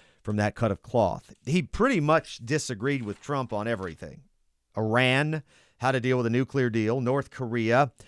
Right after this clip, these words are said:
the, the approach to that. Without any help from Tillerson, as far as we can tell at all,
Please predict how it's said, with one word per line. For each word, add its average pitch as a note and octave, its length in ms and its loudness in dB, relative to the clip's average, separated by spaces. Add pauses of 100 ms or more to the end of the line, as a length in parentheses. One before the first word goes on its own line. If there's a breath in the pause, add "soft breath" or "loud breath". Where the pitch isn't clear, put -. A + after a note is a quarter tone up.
(200 soft breath)
the, B2 220 6
the A#2 140 6
approach C3+ 480 4
to B2+ 100 -2
that. G#2+ 340 2
Without D#3+ 300 4
any A3+ 220 2
help F3+ 260 4
from C3 120 -4
Tillerson, D#3+ 440 4
as B2 140 2
far F3+ 220 8
as D#3+ 100 2
we D3+ 140 0
can B2+ 180 0
tell D#3+ 300 4
at A#2+ 80 2
all, C3 460 6